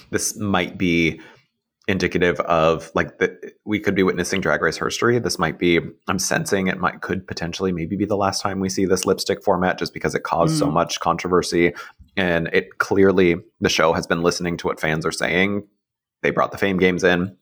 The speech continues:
Speaker 1: are honoring the eliminated queens on multiple episodes. I think we might see All Stars evolve after this.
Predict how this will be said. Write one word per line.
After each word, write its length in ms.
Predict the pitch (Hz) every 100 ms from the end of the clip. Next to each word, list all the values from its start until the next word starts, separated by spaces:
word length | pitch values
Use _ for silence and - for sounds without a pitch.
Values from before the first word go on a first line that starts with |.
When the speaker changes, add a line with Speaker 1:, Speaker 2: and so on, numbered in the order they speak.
| _
Speaker 1:
are 140 | 80 85
honoring 340 | 76 80 80
the 80 | 80
eliminated 440 | 82 82 78 78
queens 400 | - 107 98 92 - - _ _
on 120 | 87
multiple 320 | 85 78 - 87
episodes. 400 | 87 98 92 -
I 80 | 85
think 180 | 92 92
we 80 |
might 220 | 87 82 -
see 120 | -
All 120 | 78
Stars 260 | - 73 87
evolve 320 | 78 - 87
after 220 | 90 107
this. 240 | 101 110